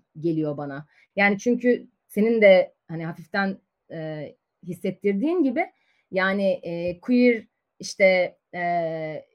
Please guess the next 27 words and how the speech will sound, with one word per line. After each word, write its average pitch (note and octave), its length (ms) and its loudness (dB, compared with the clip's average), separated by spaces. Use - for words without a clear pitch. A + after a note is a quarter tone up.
müzecilikten G#3+ 760 -2
bahsettik, F#3 520 -4
queer G3 220 0
tarihten F#3+ 480 -4
bahsettik, F3+ 420 -6
queer G#3+ 160 -4
hafızadan G3 460 -4
bahsettik, F3 480 -8
queer G#3 260 0
arşivden F#3+ 460 0
bahsettik E3+ 400 -4
vesaire. A3 480 -2
Bunların B3 300 2
hepsi F4+ 300 -2
aslında A3+ 520 2
yani G#3 340 2
birbiriyle G#3+ 640 2
iletişim A3 380 0
halinde A3 480 4
olan C4 380 4
ama A#3 380 4
her C4 240 6
zaman A#3 400 -2
aynı B3 340 0
anda G3+ 520 -2
devletin A3 800 -2
bize F#3+ 680 0